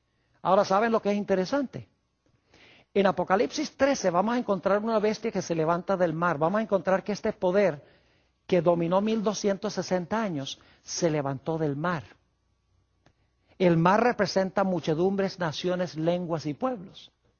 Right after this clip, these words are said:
Pero aquí no se habla del mar, sino que se habla ¿de qué? De la tierra. Y vamos a encontrar en Apocalipsis trece que hay una bestia que se levanta de la tierra, no del mar. Quiere decir que se levanta no a donde se levantó la primera bestia,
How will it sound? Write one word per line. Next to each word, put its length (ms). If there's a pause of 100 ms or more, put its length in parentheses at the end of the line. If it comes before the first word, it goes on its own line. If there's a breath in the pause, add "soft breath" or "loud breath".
(640 soft breath)
Pero 240
aquí 480
no 180
se 160
habla 240
del 180
mar, 280
sino 320
que 100
se 200
habla 280
¿de 140
qué? 320 (640)
De 300
la 140
tierra. 580 (800)
Y 120
vamos 180
a 40
encontrar 380
en 120
Apocalipsis 540
trece 420
que 80
hay 100
una 160
bestia 320
que 100
se 140
levanta 420
de 80
la 120
tierra, 340
no 160
del 140
mar. 240 (720)
Quiere 260
decir 300
que 120
se 140
levanta 480 (200 loud breath)
no 800 (100)
a 100
donde 220
se 140
levantó 380
la 120
primera 360
bestia, 440